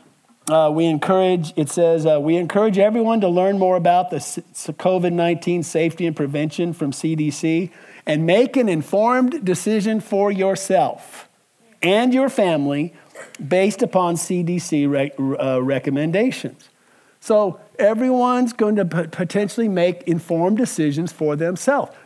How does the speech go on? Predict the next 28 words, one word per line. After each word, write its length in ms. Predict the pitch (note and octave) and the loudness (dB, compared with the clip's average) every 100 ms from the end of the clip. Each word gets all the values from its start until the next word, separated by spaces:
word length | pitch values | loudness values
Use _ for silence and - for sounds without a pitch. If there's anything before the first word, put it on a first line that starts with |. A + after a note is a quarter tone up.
| - | 0
Don't 260 | G#3+ B3 | 0 0
judge 380 | A#3 C4 D4+ C4+ | 2 2 2 2
them. 240 | B3+ E3 - - _ _ _ _ _ _ _ _ _ _ _ _ _ - | 0 0 -6 -16 _ _ _ _ _ _ _ _ _ _ _ _ _ -2
Just 200 | G3+ F#3 | -2 0
walk 460 | G3 G#3 G#3+ C#4 | 0 2 0 -4
in 200 | G#3+ G#3+ | -2 0
that 260 | G3 F#3+ F#3+ | 0 0 0
attitude, 580 | G#3 B3 B3 F#3+ E3+ E3 | 0 0 -2 0 0 -2
'cause 240 | E3+ - - - | -6 -6 -16 -6
here's 260 | A3+ D4+ C#4 | 0 0 2
what 140 | D4+ | 0
happens 840 | D#3 G3+ G#3+ G#3+ D3+ B2+ D3 - - _ _ _ _ - | 0 0 0 0 -4 -4 -8 -8 -18 _ _ _ _ -2
when 260 | G3 G#3 | 0 2
you 140 | G3+ F#3 | 2 0
judge 420 | D#3 G#3+ C#4+ A#3 | 2 2 2 2
others, 560 | A3+ F#3 D#3+ E3 G3 - - - - _ | 2 2 0 -2 -4 -10 -14 -18 -20 _
you, 400 | D#3 F3+ G#3+ A#3 - - _ | -2 2 2 2 -2 -16 _
so 160 | - G#3+ | -2 0
that, 260 | F#3 - D#3+ | 0 0 0
don't 300 | G#3+ C#4+ F3+ | 2 0 0
judge 240 | A#3+ A#3 | 2 2
them, 140 | F#3+ | -2
so 180 | - G3 | -2 -2
you 240 | F#3 G#3+ A#3 | 2 2 2
will 200 | A#3+ A3+ | 2 2
not 280 | G#3 G#3+ | 0 0
be 100 | G3 | -2
judged. 340 | F3 A#3+ G3+ | -2 0 0